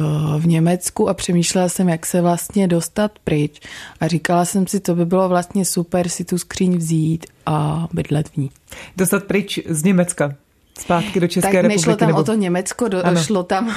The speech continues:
Speaker 1: <laughs> o nějakou mojí skříň vnitřní, ze které jsem nedokázala vyjít.
Speaker 2: Mhm.
Speaker 1: A vlastně to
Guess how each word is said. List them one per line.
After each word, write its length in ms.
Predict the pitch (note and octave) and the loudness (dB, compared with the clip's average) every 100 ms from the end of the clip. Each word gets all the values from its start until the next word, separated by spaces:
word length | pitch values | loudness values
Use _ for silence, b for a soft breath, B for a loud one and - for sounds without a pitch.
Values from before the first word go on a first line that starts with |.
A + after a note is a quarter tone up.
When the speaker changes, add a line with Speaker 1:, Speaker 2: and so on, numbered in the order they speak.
| - | -6
Speaker 1:
<laughs> 180 | F3+ F#3+ | 0 2
o 20 | |
nějakou 720 | A3+ A3 G#3+ - - F#3 F#3 F3 C#4 C4+ B | 4 4 0 -4 -2 0 0 -2 -6 -8 B
mojí 340 | F#3+ G3 G3+ G#3+ | 0 2 2 0
skříň 520 | - - G3+ F3 F3+ | -4 -4 0 2 2
vnitřní, 680 | F3+ E3+ E3 - G3 F#3+ F#3+ | 2 0 0 0 2 2 2
ze 140 | F3+ | 0
které 300 | - F#3 F3 | -2 -2 -2
jsem 200 | - F#3+ | 0 0
nedokázala 640 | F3+ E3+ E3+ E3+ E3+ F3 | 2 0 0 2 2 0
vyjít. 500 | F3 F3+ F3+ G#3+ - - | 0 0 0 0 -4 -2
Speaker 2:
Mhm. 180 | E3+ D#3+ B B B B B - - | 0 0 B B B B B -8 -2
Speaker 1:
A 680 | F3+ F3+ F3 F3 F3 E3+ E3 | 2 2 4 4 2 2 0
vlastně 480 | E3 F#3 F#3+ A3+ A3+ | 0 0 2 -2 0
to 180 | A3+ | -2